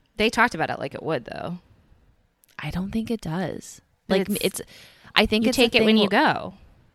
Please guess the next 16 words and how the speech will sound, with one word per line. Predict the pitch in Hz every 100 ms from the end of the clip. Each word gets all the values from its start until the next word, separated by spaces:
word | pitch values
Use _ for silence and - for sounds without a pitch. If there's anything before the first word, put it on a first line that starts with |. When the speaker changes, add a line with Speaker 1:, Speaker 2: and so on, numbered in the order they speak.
| -
Speaker 2:
But | 214
I | 208 226
think | 240
Speaker 1:
Right? | 214
Speaker 2:
it's | 294
a | 220
thing | 214 214
like | 196 196
the | -
hot | 175 190 -
tub, | 190 - - 208 214 - - -
where, | 175 156
Speaker 1:
Oh. | 156
Speaker 2:
like, | 156 - 180 _ -
it's | 170 -
cool. | - - 247 233 160 143 190